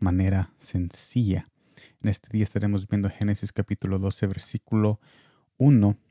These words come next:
que me dice de esta manera: "Pero Jehová había dicho a Abraham: 'Vete de tu tierra y de tu parentela y de la casa de tu padre, a la tierra que te mostraré.'". En este pasaje veo a Jesús pedirle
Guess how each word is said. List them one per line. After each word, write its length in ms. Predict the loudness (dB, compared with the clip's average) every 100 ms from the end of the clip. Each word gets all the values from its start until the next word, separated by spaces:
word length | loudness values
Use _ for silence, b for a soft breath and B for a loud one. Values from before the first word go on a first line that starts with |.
| _
que 100 | -2
me 120 | 0
dice 280 | 0 0 0
de 100 | 0
esta 180 | 0 0
manera: 380 | 0 0 -4 -8 _ _ 2
"Pero 200 | 4 4
Jehová 480 | 4 2 4 2
había 380 | 2 0 2 2
dicho 360 | 2 0 -2 -2
a 260 | 0 0 -2 b b b
Abraham: 400 | -2 0 -2 -6 _ b b b b
'Vete 280 | -2 2 0
de 100 | 0
tu 140 | -2
tierra 400 | -2 0 0 -2
y 140 | -2 -2
de 100 | -2
tu 140 | -4
parentela 600 | -4 -2 -2 -4 -6 -10 _ _ _
y 100 | -6
de 120 | -4 -4
la 100 | -6
casa 380 | -4 -4 -4
de 140 | -4 -4
tu 120 | -6
padre, 440 | -6 -8 -8 -16 _ _
a 80 | -8
la 140 | -8
tierra 440 | -6 -4 -2 -2 -6 _ _ _ _
que 140 | -4
te 180 | 0 0
mostraré.'". 840 | 0 -2 -4 -8 -6 -4 -4 -8 _ _ _ b b b
En 100 | -6
este 180 | -2 2
pasaje 460 | 4 6 4 4 4
veo 360 | 6 6 4
a 120 | 2 -2
Jesús 380 | -2 -4 -6
pedirle 600 | -2 0 0 0 2 0